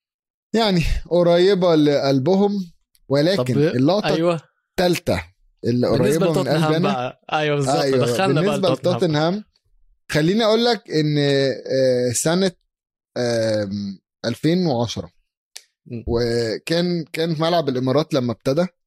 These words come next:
Speaker 1: أو لما، لما نقلوا هما ملعب الإمارات، كان الموضوع صعب جدًا على توتنهام. تقريبًا إحنا تمام بنكسب، آه، في، في، في ملعبنا، بس في،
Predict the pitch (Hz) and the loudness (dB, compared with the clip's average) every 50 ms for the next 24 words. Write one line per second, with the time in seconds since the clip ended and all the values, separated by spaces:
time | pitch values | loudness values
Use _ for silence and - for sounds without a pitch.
0 | _ _ _ _ _ - 101 110 110 110 110 110 107 104 104 104 104 101 98 95 | _ _ _ _ _ -8 -6 -4 -2 -2 0 0 0 0 0 -2 -4 -4 -4 -4
1 | 107 131 156 147 147 139 135 135 139 147 147 135 131 135 147 143 135 117 117 104 | -2 -2 0 0 0 0 2 0 0 0 0 0 0 0 0 0 0 -2 -6 -8
2 | 85 107 104 104 - 135 - _ - 151 143 147 147 135 120 113 117 127 147 143 | -8 -8 -8 -2 -2 -2 -4 _ -4 -4 -4 -2 -2 -2 -2 -4 0 0 -2 -2
3 | - 160 160 156 131 123 98 123 127 123 110 113 104 95 73 87 104 104 98 - | 0 0 -2 -2 -2 -4 -4 -4 -6 -4 -2 -4 -4 -4 -4 -4 -4 -4 -2 -2
4 | 113 110 - 123 113 127 156 - - _ _ _ _ _ _ _ _ _ _ _ | -4 -2 -2 -2 -4 -4 -6 -8 -14 _ _ _ _ _ _ _ _ _ _ _
5 | _ _ _ _ _ _ _ _ _ _ _ - - 123 123 131 131 139 143 139 | _ _ _ _ _ _ _ _ _ _ _ -4 -2 0 0 0 0 0 -2 -4
6 | 127 _ _ _ _ _ _ - 127 127 131 135 131 - 143 143 151 151 139 123 | -6 _ _ _ _ _ _ -6 -2 0 0 0 0 0 0 0 0 0 0 0
7 | 131 143 151 - - - 160 143 139 127 120 123 127 120 120 120 120 120 120 120 | 0 -2 -2 -4 -2 0 0 0 0 -2 -4 -2 -2 0 0 0 0 0 0 -2
8 | 117 113 110 107 101 95 - - 127 117 - - 127 113 117 113 - - 117 110 | -2 -2 -4 -4 -6 -6 -6 -6 -8 -6 -4 -4 -2 -2 -2 -4 -6 -6 -4 -2
9 | 123 123 120 110 117 143 151 147 151 156 156 151 135 135 123 - - 110 - - | 0 0 0 0 0 -2 -2 0 0 0 0 0 0 -2 -2 -2 -6 -10 -12 -18